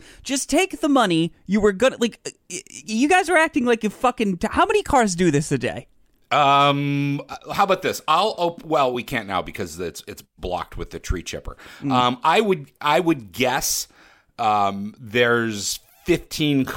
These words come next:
Speaker 2: uh, vehicles a day that come down the street that aren't auth-
Speaker 1: Unauth-,
Speaker 2: authorized.
Speaker 1: un-,
Speaker 2: Um,
Speaker 1: unauthorized vehicles.
Speaker 2: Yeah. Now,
Speaker 1: Mm.
Speaker 2: now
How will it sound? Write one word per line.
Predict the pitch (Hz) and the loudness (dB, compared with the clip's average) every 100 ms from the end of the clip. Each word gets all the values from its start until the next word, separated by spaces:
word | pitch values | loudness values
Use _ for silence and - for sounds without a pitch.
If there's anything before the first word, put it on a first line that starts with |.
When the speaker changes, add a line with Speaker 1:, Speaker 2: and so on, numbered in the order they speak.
| 131 | -10
Speaker 2:
uh, | - - 110 101 104 | -10 -4 0 0 0
vehicles | 101 156 160 143 131 101 | -4 -4 -4 -2 -4 -2
a | 107 | -6
day | 107 98 82 78 - _ _ - _ | -2 0 -2 -6 -16 _ _ -20 _
that | 104 | -6
come | - 120 107 | -2 -4 0
down | 113 110 110 | 0 0 -2
the | 104 | -6
street | - 101 92 85 - | -6 -6 -6 -8 -6
that | 101 | -6
aren't | 104 101 - | -4 -6 -6
auth- | 95 87 - _ _ | -6 -6 -8 _ _
Speaker 1:
Unauth-, | 185 185 170 - | 0 2 0 -2
Speaker 2:
authorized. | - | -4
Speaker 1:
un-, | 165 143 - - | -4 -4 -10 -2
Speaker 2:
Um, | 165 | 0
Speaker 1:
unauthorized | 107 98 - 143 135 135 | 2 0 0 0 0 -4
vehicles. | 135 131 117 104 - - - - _ _ _ | -6 -4 -4 -8 -12 -12 -14 -16 _ _ _
Speaker 2:
Yeah. | 151 139 123 104 147 | -4 0 2 0 0
Now, | 147 139 135 | 2 2 0
Speaker 1:
Mm. | 147 | 0
Speaker 2:
now | 147 143 135 | 0 2 0